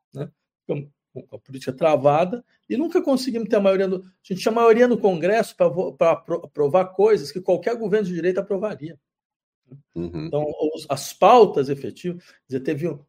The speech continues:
Speaker 1: casos raros, não vou dizer que nenhum, mas casos raríssimos onde você conseguiu efe-, levar alguma pauta mais de esquerda. Isso não, nem pautou, não se pega, pega, por exemplo, a questão da escala seis por um, que já é uma pauta re-, é, rebaixada.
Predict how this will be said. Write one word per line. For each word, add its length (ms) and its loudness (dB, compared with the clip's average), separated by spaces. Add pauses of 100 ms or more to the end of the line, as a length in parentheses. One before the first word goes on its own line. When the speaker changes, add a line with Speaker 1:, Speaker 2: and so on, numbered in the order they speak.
(120)
Speaker 1:
casos 440 4
raros, 420 2
não 80 -14
vou 80 -4
dizer 160 -6
que 100 -14
nenhum, 520 0
mas 160 -14
casos 240 -2
raríssimos 600 -2
onde 80 -12
você 80 -18
conseguiu 460 -10
efe-, 200 -14 (300)
levar 240 0
alguma 500 2
pauta 380 2
mais 180 -6
de 60 -20
esquerda. 240 -10 (180)
Isso 160 -10
não, 160 -4
nem 340 -4
pautou, 680 4
não 80 -12
se 120 -20 (120)
pega, 240 -2
pega, 320 0
por 80 -4
exemplo, 200 -6
a 40 -12
questão 200 -12
da 80 -6
escala 300 -4
seis 240 -10
por 180 -14
um, 80 -12
que 120 -18
já 120 2
é 80 6
uma 200 0
pauta 340 -2
re-, 200 -6 (340)
é, 400 -2 (140)
rebaixada. 680 -4